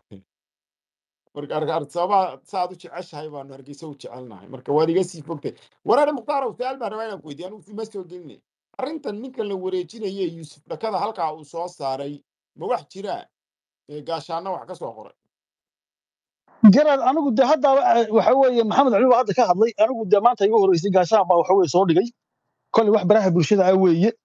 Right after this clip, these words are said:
Speaker 2: Een, waa nin maaha xidhan weeye oo shil gaari galay. Waana wax caadi oo dhaca
Speaker 1: Maya,
Speaker 2: inta badan.
Speaker 1: arrintu ma run baa
Speaker 2: Oo,
Speaker 1: mise
Speaker 2: marka,
Speaker 1: ma
Speaker 2: een,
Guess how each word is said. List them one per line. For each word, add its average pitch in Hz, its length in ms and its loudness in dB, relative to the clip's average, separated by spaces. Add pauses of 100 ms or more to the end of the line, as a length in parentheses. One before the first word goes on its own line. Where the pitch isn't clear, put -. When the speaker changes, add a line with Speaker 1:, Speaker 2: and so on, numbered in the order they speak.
(640)
Speaker 2:
Een, 180 360 4
waa 185 200 2
nin 226 200 2
maaha 196 340 4
xidhan 196 280 2
weeye 180 180 4
oo 151 80 0
shil 220 160 2
gaari 170 220 2
galay. 165 240 2 (220)
Waana 175 200 2
wax 208 160 0
caadi 180 300 2
oo 165 80 2
dhaca 139 200 4
Speaker 1:
Maya, 226 120 -2
Speaker 2:
inta 180 160 2
badan. 160 220 2
Speaker 1:
arrintu 254 160 -12
ma 233 120 -14
run 277 260 -12
baa 269 200 -8 (120)
Speaker 2:
Oo, 190 140 -2
Speaker 1:
mise 214 120 0
Speaker 2:
marka, 226 260 4
Speaker 1:
ma 180 100 0
Speaker 2:
een, 160 160 0